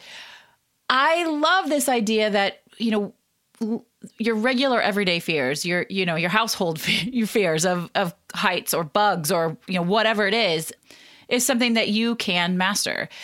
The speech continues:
I, and I'm curious, you, you got up in it. You, you obviously like a little adventure, even though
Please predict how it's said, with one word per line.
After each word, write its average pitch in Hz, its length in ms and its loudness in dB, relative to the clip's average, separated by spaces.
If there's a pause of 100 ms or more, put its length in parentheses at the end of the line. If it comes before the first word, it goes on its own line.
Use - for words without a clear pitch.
(200)
I, 214 100 4 (100)
and 240 140 2
I'm 240 140 0
curious, 277 560 0
you, 202 240 -2
you 202 140 -2
got 226 200 2
up 269 140 -2
in 190 120 0
it. 175 180 -2
You, 175 180 -6 (200)
you 196 140 0
obviously 226 320 2
like 175 200 -2
a 175 40 0
little 160 180 0
adventure, 156 480 -2
even 160 280 -4
though 139 300 -2